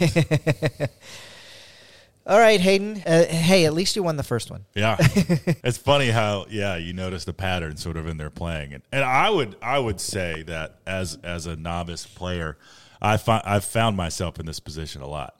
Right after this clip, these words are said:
Speaker 1: Yeah.
Speaker 2: You know, you have an idea and maybe you're not, you make a decision sort of with blinders on. You're only considering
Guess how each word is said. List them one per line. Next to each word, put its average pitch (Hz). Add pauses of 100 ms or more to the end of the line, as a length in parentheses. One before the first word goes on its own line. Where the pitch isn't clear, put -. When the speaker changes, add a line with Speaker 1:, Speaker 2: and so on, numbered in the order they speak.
Speaker 1:
Yeah. 117
Speaker 2:
You 107
know, 107
you 113
have 127
an 135
idea 113
and 101
maybe 117
you're 110
not, 120
you 110
make 135
a 127
decision 107
sort 117
of 90
with 104
blinders 104
on. 113 (160)
You're 104
only 101
considering 87